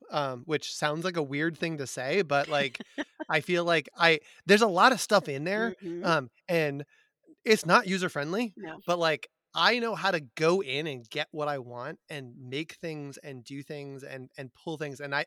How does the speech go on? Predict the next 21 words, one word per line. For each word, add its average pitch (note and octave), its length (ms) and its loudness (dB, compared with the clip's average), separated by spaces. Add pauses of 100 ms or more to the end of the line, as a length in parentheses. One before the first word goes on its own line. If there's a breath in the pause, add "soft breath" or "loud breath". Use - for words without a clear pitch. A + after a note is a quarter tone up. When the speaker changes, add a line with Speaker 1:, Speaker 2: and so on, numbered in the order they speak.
Speaker 1:
I E3 80 0
feel B3 180 -6
like A#3+ 140 -4
I D#3+ 40 -4
really C#3 400 -6 (140)
get, C3+ 280 -4 (560 soft breath)
I E3 100 2
figured A#3 320 0
out F3 140 6
how E3+ 120 2
to D#3 60 0
navigate C#3+ 480 -4
that B2+ 160 -6
system C3+ 260 -12
in B2+ 60 -10
a B2 60 -8
way B2+ 140 -10
that B2+ 140 -10
works B2+ 220 -16
for C3 100 -16
me A#2+ 280 -14